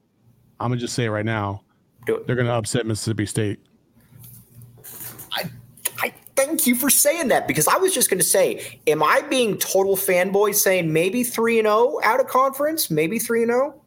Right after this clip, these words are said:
Speaker 1: It's gonna be tough because that's the first, I believe that's the first home game that Mississippi State's gonna have, um, after, uh, Mike Leach has passed.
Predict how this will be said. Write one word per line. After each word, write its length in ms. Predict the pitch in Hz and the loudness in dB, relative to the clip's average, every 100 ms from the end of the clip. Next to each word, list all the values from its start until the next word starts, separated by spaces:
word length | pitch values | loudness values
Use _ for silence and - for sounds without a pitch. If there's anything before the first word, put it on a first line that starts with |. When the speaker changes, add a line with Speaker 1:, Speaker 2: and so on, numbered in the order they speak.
| _ | _
Speaker 1:
It's 140 | - 120 | -6 -2
gonna 140 | 151 | 2
be 120 | 165 | 2
tough 460 | 170 185 147 113 - - | 2 2 0 -2 -8 -6
because 260 | 127 131 | -2 0
that's 200 | 120 131 | 0 0
the 80 | 135 | -2
first, 440 | - 143 147 127 - | -2 0 0 0 -2
I 120 | 123 | 0
believe 320 | 123 135 165 | 2 2 2
that's 180 | 143 - | 0 0
the 100 | 120 | -4
first 380 | - 139 147 - | -2 -2 -2 -2
home 320 | 127 135 143 | -2 0 0
game 320 | 143 143 151 | 0 0 0
that 100 | 120 | 0
Mississippi 560 | 113 120 123 127 120 120 | -2 -4 -4 -2 -2 -2
State's 480 | 131 127 127 - | -2 -2 -4 -10
gonna 240 | - 120 107 | -6 -2 0
have, 460 | 110 120 123 - - - - - | 0 0 -2 -6 -20 -20 -20 -8
um, 280 | 113 110 107 - | -4 -2 -2 -2
after, 580 | 120 117 120 117 113 110 143 214 | -2 -2 -2 0 -2 -4 -8 -8
uh, 260 | 117 110 110 | -4 -2 -2
Mike 320 | 110 120 - | -2 -2 -2
Leach 240 | 113 123 | -4 -2
has 120 | 120 107 | -4 -4
passed. 460 | 120 127 - - | -2 -2 -4 -10